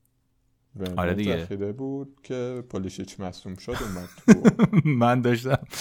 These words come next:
Speaker 2: بین دو تا گزینه‌ای که هر کدوم نبودن
Speaker 1: آره.
Speaker 2: تلاش
Speaker 1: ولی
Speaker 2: می‌کردم.
Speaker 1: واقعاً حکیم زیاشو دریابید دوستان. هر چقدر از خوبیش بگم کم. یه خلاصه عرض کنم چیزه، اه، خامس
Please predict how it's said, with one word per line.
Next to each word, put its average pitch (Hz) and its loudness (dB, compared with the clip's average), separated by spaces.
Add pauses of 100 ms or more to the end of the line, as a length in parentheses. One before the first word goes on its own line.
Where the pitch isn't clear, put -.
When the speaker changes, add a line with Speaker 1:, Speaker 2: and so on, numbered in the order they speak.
(240)
Speaker 2:
بین 110 6
دو 117 4
تا 117 6
گزینه‌ای 104 2
که 120 2 (180)
هر 113 4
کدوم 110 2
نبودن 101 -2 (500)
Speaker 1:
آره. 104 -14 (260)
Speaker 2:
تلاش 95 0
Speaker 1:
ولی 107 2
Speaker 2:
می‌کردم. 135 2
Speaker 1:
واقعاً 117 2
حکیم 104 -6
زیاشو 110 -8
دریابید 101 -8
دوستان. - -20 (800)
هر 98 -10
چقدر 92 -14
از 90 -16
خوبیش - -14
بگم 95 -14
کم. 98 -16 (840)
یه 113 -8 (340)
خلاصه 120 -2
عرض 147 -6
کنم 127 -10
چیزه، 104 -12 (340)
اه، 92 -10
خامس 101 -8